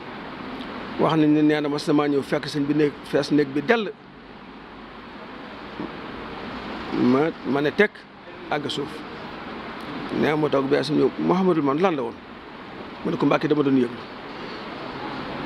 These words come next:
Loolu bokk na ci li nga xam ne sëñ bi wax na ko. Ñëw fekk sëñ Tuubaa fees néeg bi dell. Nee na mu ne tekk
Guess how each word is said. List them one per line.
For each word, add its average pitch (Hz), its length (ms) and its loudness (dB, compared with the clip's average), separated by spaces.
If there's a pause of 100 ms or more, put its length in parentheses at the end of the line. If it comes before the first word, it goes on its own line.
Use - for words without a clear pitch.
(800)
Loolu 131 320 6 (300)
bokk - 260 6
na 131 60 2
ci 139 120 0
li 135 80 6
nga 156 80 4
xam 147 180 4
ne 151 80 4
sëñ 139 200 4
bi 120 80 2
wax 127 160 0
na 120 80 -2
ko. 107 100 -8 (760)
Ñëw 143 200 6
fekk 143 240 2
sëñ 147 180 2
Tuubaa 135 200 4
fees 139 300 0
néeg 151 220 4
bi 127 120 -2
dell. 147 240 4 (2250)
Nee 139 200 6
na 147 80 4
mu 147 120 4
ne 135 60 4
tekk 156 220 2